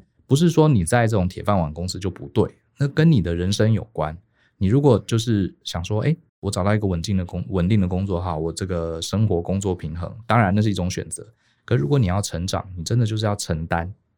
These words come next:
啊，承担这种挑战。那这种在外商公司、科技公司真的是比较多。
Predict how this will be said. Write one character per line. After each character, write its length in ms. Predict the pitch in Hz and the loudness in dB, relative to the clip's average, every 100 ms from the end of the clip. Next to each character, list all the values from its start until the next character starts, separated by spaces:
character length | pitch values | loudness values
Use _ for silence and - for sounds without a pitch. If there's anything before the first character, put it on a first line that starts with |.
| _ | _
啊， 220 | 82 - | -10 -8
承 180 | - 87 | -6 -4
担 220 | 98 98 | -2 -2
这 100 | 98 | -2
种 160 | 87 76 | -4 -8
挑 220 | - - | -10 -10
战。 220 | - - - _ _ _ - | -8 -8 -8 _ _ _ -2
那 100 | 117 | 0
这 120 | 143 | 0
种 160 | 104 | 0
在 120 | 85 107 | 0 2
外 160 | 117 | 2
商 220 | 104 101 104 | 2 0 -2
公 200 | 98 98 | -4 -6
司、 220 | - 95 | -6 -4
科 160 | 101 | -2
技 120 | 98 101 | -2 -4
公 180 | 90 90 | -6 -8
司 140 | - - | -10 -6
真 180 | 107 113 | 0 0
的 60 | |
是 120 | 98 | 0
比 100 | 92 | -6
较 140 | - - | -10 -14
多。 180 | - | -16